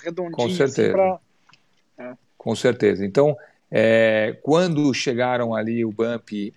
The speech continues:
Speaker 2: e o, o Fábio, eles acionaram o resgate, depois chegou o Silmar e o Alisson também, que também pararam no acidente e foram de extrema importância porque tava pegando sinal de, de telefone, eles começaram a ligar, mandar mensagem,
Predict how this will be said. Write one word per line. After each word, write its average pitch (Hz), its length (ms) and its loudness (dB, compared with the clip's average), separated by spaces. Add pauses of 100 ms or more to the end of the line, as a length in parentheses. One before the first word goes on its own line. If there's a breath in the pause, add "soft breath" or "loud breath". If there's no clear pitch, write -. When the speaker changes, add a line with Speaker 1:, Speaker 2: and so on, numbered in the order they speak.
(140)
Speaker 2:
e 120 260 2
o, 107 680 0
o 110 140 -2
Fábio, 127 420 4
eles 113 140 2
acionaram 120 520 0
o - 20 0
resgate, 110 560 -2
depois 131 240 -2
chegou 131 320 -2
o 127 40 0
Silmar 120 520 0
e 117 40 2
o 107 120 0
Alisson 120 480 -2
também, 110 440 -4 (340 soft breath)
que 143 120 0
também 160 480 4
pararam 131 400 4
no 120 140 -8
acidente 117 560 -8
e 113 40 -6
foram 135 240 -2
de 120 80 -4
extrema 147 320 -4
importância 135 560 -4
porque 127 440 -2 (640 loud breath)
tava 160 200 4
pegando 135 360 -2
sinal 123 340 -6
de, 117 240 -6
de 113 160 -8
telefone, 135 720 2
eles 120 180 -4
começaram 120 560 -2
a 110 60 -2
ligar, 123 480 0
mandar 120 300 -4
mensagem, 131 840 -2